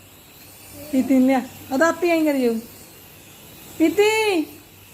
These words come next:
ਅੱਜ ਹਾਂ ਚੜ੍ਹਦਾ ਦੇਖ। ਹੂੰ, ਹੂੰ। ਬਾਹਲਾ ਨਾ ਉੱਪਰ। ਹੌਲੀ, ਹੌਲੀ, ਹੌਲੀ, ਹੌਲੀ, ਹੌਲੀ। ਹੌਲੀ ਦਾਬੂ। ਇੱਧਰ ਨਾ ਮਾਰੀ। ਓਏ! ਉਹ ਤਾਂ ਤੂੰ ਉੱਡੀ ਪਿੰਗੀ ਜਿਹੀ ਤੂੰ ਪੂਛ।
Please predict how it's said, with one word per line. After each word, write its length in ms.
ਅੱਜ 120
ਹਾਂ 220
ਚੜ੍ਹਦਾ 360
ਦੇਖ। 220
ਹੂੰ, 500
ਹੂੰ। 400
ਬਾਹਲਾ 280
ਨਾ 120
ਉੱਪਰ। 260
ਹੌਲੀ, 160
ਹੌਲੀ, 220
ਹੌਲੀ, 140
ਹੌਲੀ, 220
ਹੌਲੀ। 220
ਹੌਲੀ 220
ਦਾਬੂ। 300
ਇੱਧਰ 160
ਨਾ 120
ਮਾਰੀ। 200
ਓਏ! 100
ਉਹ 100
ਤਾਂ 80
ਤੂੰ 280
ਉੱਡੀ 280
ਪਿੰਗੀ 280
ਜਿਹੀ 140
ਤੂੰ 100
ਪੂਛ। 200